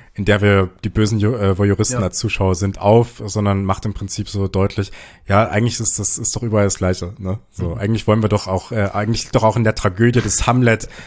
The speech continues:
Speaker 1: ein gewisser
Speaker 2: Ja.
Speaker 1: Voyeurismus und ein, ein, ein Wille dazu, dass
Speaker 2: Mhm.
Speaker 1: etwas Schlimmes passiert, gerade da Hamlet ja auch so eine allgemeingültige Geschichte ist, dass ja jeder, der in die Oper da reingeht, weiß, was schon passiert, ne? Diese, diese Tragödie, die dann,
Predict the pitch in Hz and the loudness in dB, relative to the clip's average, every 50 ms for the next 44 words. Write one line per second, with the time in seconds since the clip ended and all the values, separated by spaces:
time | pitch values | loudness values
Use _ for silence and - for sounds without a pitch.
0 | - - - 107 107 104 113 - - 113 107 110 110 110 101 98 117 120 - 117 | -20 -18 -6 -4 -2 -2 0 2 2 4 6 6 6 6 4 4 0 0 0 -2
1 | 107 - 110 101 101 98 98 101 110 - 95 95 95 107 - 95 101 98 95 95 | -2 -2 0 2 2 2 2 2 -2 -2 -2 -2 -2 -2 -2 -2 -2 -2 2 2
2 | 143 139 147 - - 120 110 104 - - - - 110 107 107 113 113 113 104 - | 2 4 4 2 4 2 2 2 2 -4 -2 -2 -2 -2 0 -2 -2 -4 -6 -4
3 | - 101 - - - 107 104 107 104 98 - - - 104 - - - 117 120 - | -4 -4 -4 -2 -2 0 0 0 0 -2 -4 -4 -4 -4 -4 -2 -2 -2 -2 -2
4 | - - 98 104 107 98 104 95 90 107 107 113 113 110 - 107 82 90 98 - | -2 0 0 0 0 0 -2 -2 -2 -2 0 0 0 0 -2 -4 -6 -6 -8 -6
5 | - 113 110 113 107 101 - - - - - - - - 104 101 110 104 104 110 | -4 -2 0 2 2 0 0 -4 -14 -20 -20 -20 -6 -4 0 0 2 2 2 2
6 | 120 123 120 123 117 - 117 - 113 113 101 - - - - 123 120 - - 120 | 0 2 2 2 0 0 0 -2 -2 -2 -2 -2 -4 -2 0 -2 -2 -2 -4 -6
7 | 104 107 - - 101 - - 101 98 101 110 117 120 98 101 101 107 104 98 92 | -4 -6 -4 -4 -4 -2 0 0 2 2 2 2 2 2 2 2 2 0 -2 -4
8 | 92 95 - - 131 110 104 98 90 98 104 110 113 101 - - 95 95 104 - | -4 -4 0 0 2 4 4 4 4 2 2 2 2 0 2 2 2 2 2 2
9 | - - 90 - - 98 92 - - - - - - 107 98 87 80 - - - | -2 -6 -6 -4 -4 -6 -6 -6 -6 -6 -4 -4 -2 0 0 -2 -2 -6 -14 -14
10 | 92 87 90 92 - - 95 87 87 85 85 82 - 95 92 90 - - - 90 | -12 -10 -10 -10 -10 -14 -14 -12 -10 -10 -10 -10 -12 -12 -14 -12 -12 -10 -10 -6
11 | 87 90 90 92 87 - 92 90 87 90 85 | -6 -6 -6 -6 -8 -8 -10 -10 -10 -10 -12